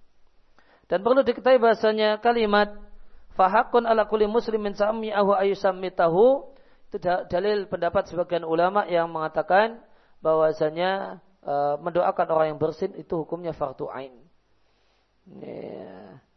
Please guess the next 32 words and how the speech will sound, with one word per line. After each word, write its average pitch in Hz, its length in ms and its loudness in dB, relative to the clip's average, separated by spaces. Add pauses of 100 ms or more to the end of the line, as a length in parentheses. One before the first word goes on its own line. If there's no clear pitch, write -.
(100)
Dan 160 160 -6
ini 165 80 -4
adalah 156 240 -2
pendapat 156 480 -2
yang 147 240 -2
cukup 151 320 -8
kuat, 196 400 2
di, 165 320 -8
eh, - 400 -10
dinilai 156 480 -6
kuat 175 240 0
oleh 151 320 0
Ibnul 151 320 -8
Qayyim 170 240 -2
rahimallahu 147 720 -4
taala, 156 480 2 (400)
demikian 175 400 -6
juga 165 240 0
oleh 160 240 0
Syekh 180 480 -8
Ibnu 156 240 -6
Baz 170 240 0
rahimallahu 151 640 -4
taala. 143 480 -4 (400)
Di - 80 -18
syarah 160 320 -2
beliau 165 400 0
untuk 147 240 -8
Kitabul 147 320 -4
Jami' 165 320 -2
beliau 151 160 -4
katakan, 180 560 0